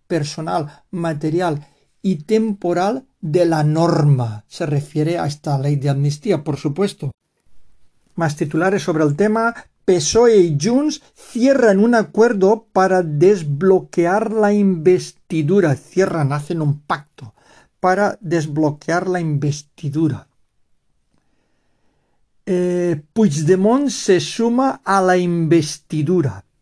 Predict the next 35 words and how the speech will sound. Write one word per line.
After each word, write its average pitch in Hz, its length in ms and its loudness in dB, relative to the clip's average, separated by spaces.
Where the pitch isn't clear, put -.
Aquí 147 300 -2
es 147 220 -4
cuando 151 600 0
se - 180 -6
ha 143 140 -6
pactado, 175 540 -4
se 147 180 -8
suma 147 300 -4
a 143 40 2
la 143 80 2
investidura, 156 580 0
quiere 156 200 -2
decir 151 380 -4
que 170 100 -4
ha 156 80 0
llegado 160 500 -4
a 175 60 0
un 170 180 0
acuerdo 226 540 2
con 208 140 2
el 170 100 2
gobierno 160 400 0
de 147 100 0
Sánchez. 143 600 -6
Más 190 220 0
titulares. 131 560 -6
pesoe 202 600 4
y 170 260 0
Junts 233 440 2
pactan 233 640 -2
la 208 100 6
investidura 180 840 2
con 185 240 2
una 226 240 2
amnistía 185 760 0